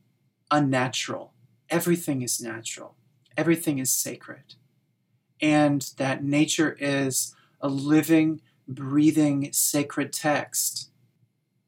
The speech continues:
that can teach us how to survive, how to, how to prevail, not just survive,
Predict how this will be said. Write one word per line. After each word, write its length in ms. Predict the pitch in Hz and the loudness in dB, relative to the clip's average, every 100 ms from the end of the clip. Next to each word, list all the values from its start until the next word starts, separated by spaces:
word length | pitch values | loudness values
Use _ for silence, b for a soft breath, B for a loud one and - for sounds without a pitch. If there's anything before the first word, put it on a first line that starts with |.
| _ _ _ _ _ _ - | _ _ _ _ _ _ -16
that 140 | - | -16
can 140 | - 143 | -10 -8
teach 300 | - 147 143 | -6 -4 -2
us 460 | 135 - - - _ _ _ _ | 0 0 -2 -4 _ _ _ _
how 140 | - | -2
to 80 | 147 | 0
survive, 840 | 147 - 135 135 196 117 - - - - | 0 0 -2 -2 -2 -6 -10 -16 -16 -8
how 140 | 135 | -8
to, 440 | 131 143 139 139 - b b | -6 -4 -4 -4 -8 b b
how 140 | 151 | 0
to 80 | 151 | 0
prevail, 800 | 151 165 135 131 139 185 - - - | 2 2 2 0 0 0 -2 -8 -8
not 140 | 160 | -8
just 220 | - 269 | -4 -2
survive, 600 | - 180 143 156 127 113 | 2 2 4 4 4 -2